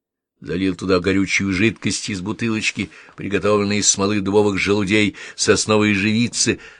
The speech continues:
растворенной в меду камеди и конопляного масла, после чего открыл сундук кормилицы Елизаветы.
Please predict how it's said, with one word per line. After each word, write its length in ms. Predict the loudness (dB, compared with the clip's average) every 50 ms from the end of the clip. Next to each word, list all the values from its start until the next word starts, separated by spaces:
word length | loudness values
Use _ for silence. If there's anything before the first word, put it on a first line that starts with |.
| -10 -6
растворенной 640 | -4 -4 -2 0 2 4 4 4 4 2 0 0
в 40 | 0
меду 220 | 0 0 0 -2
камеди 640 | -2 _ -4 -2 -2 0 -2 -2 -4 -2 -4 -4 -6 _ -16 _ _
и 60 | _ -12
конопляного 580 | -8 -6 -6 -4 -4 -4 -2 -2 -2 -2 -2
масла, 480 | 0 0 0 0 0 -2 -6 -6 -10 -18 _ _ _ _ _ _ _ _ _ _ _ _
после 180 | _ -14 -14 -12
чего 220 | -10 -10 -8 -10
открыл 220 | -10 -8 -8 -8 -6
сундук 400 | -6 -6 -6 -6 -6 -8 -8 -8
кормилицы 480 | -8 -6 -6 -6 -6 -6 -6 -6 -6
Елизаветы. 680 | -6 -8 -8 -8 -8 -8 -8 -6 -8 -8 -10 -12 -18 -20